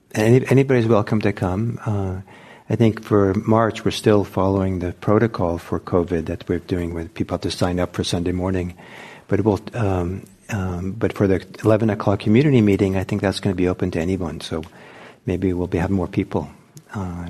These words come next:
we'll wear masks inside, but... I think that we're getting into a period of time now. I think that we're also seriously considering, uh, how to change our kind of covid protocol. Is it time to change it, and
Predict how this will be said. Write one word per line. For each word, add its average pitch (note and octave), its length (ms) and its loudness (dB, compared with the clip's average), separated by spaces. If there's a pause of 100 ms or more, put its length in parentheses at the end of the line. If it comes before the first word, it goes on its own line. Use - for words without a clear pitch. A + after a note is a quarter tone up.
(300)
we'll F#2 120 -2
wear F#2 180 -2
masks F2 460 -4
inside, D#2+ 480 -4
but... - 240 -12 (480)
I G2 100 -6
think F#2 260 -6
that F2 220 -2
we're F#2 80 2
getting G2 320 2
into G2 300 2
a F2+ 40 2
period F#2+ 340 2
of F2 100 -2
time G2+ 280 0
now. F2 260 0
I E2+ 100 -6
think F2 240 -6
that F2+ 100 -2
we're E2 160 -4 (240)
also - 300 -2
seriously F#2 420 0
considering, F2+ 680 -2 (600)
uh, F2+ 320 -6 (180)
how - 160 -2
to F#2 100 0
change F#2+ 440 0
our F2 280 -2 (460)
kind F2+ 160 -4
of E2 100 -8
covid A#2 380 2
protocol. E2+ 680 -4 (200)
Is - 100 -10
it F2+ 100 -6
time F2 200 -4
to F2+ 100 -4
change E2 380 -6
it, E2+ 220 -6
and D2+ 180 -8